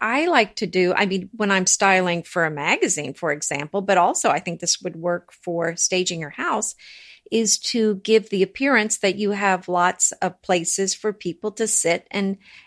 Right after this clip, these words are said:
and have a cup of coffee. So, you know, if there's a place, if it,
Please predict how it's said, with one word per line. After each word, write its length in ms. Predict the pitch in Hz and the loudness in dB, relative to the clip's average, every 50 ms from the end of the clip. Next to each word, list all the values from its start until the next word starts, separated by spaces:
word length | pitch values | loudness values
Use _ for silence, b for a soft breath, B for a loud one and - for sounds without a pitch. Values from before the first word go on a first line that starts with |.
| B _ - | B _ 0
and 240 | - 202 196 196 190 | 2 2 2 2 0
have 400 | 180 180 175 151 160 170 165 180 | 0 2 2 4 4 4 4 2
a 100 | 196 196 | 0 0
cup 300 | 196 - - 226 226 - | 0 0 -2 0 0 0
of 140 | 247 - - | -4 -6 0
coffee. 640 | - 254 254 330 427 403 - - 220 185 175 165 160 | 2 2 4 4 2 -2 0 0 2 2 2 0 0
So, 480 | - - 208 190 190 185 180 180 180 - | 0 0 2 2 2 2 2 0 -2 -2
you 120 | 202 220 | -4 0
know, 100 | 190 190 | 0 0
if 100 | 190 - | 0 0
there's 220 | 202 196 185 - | -2 -2 0 0
a 60 | 202 196 | -2 -4
place, 400 | - - 208 196 214 220 - 208 - - | -4 -2 0 0 2 2 0 -4 -2 0
if 220 | 233 240 240 - | -2 0 0 -4
it, 140 | 269 - | -6 -6